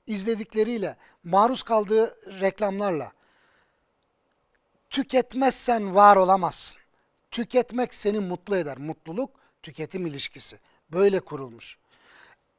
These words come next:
Ama her şey tüketilebilir bak. Kutsal da tüketilebilir. Ee, onun haricinde değerler de tüketilebilir. Meta, her şey meta haline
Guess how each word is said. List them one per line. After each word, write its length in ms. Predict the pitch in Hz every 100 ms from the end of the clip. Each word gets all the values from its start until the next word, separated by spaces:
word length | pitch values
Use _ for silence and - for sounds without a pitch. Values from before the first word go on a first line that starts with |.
| _
Ama 340 | 226 311 294 -
her 400 | - - 359 339
şey 260 | - 226
tüketilebilir 800 | 165 - 156 - 127 101 101 98
bak. 240 | - - _ _ _
Kutsal 460 | 208 - 196 208
da 80 | 202
tüketilebilir. 840 | - 151 143 - 110 - - - _ _ _ _ _ _ _
Ee, 360 | 160 160 160 160 165 _ _ _ _ _ _ _ _ _ _
onun 240 | - 214 202
haricinde 680 | 185 196 196 190 208 165
değerler 540 | 165 170 185 180 208 220
de 80 |
tüketilebilir. 840 | 226 220 240 247 240 233 254 247 - _ _ _
Meta, 680 | 143 170 214 208 226 226 214 -
her 320 | - 277 285
şey 240 | - 220
meta 400 | 185 175 - 196
haline 420 | 170 151 151 165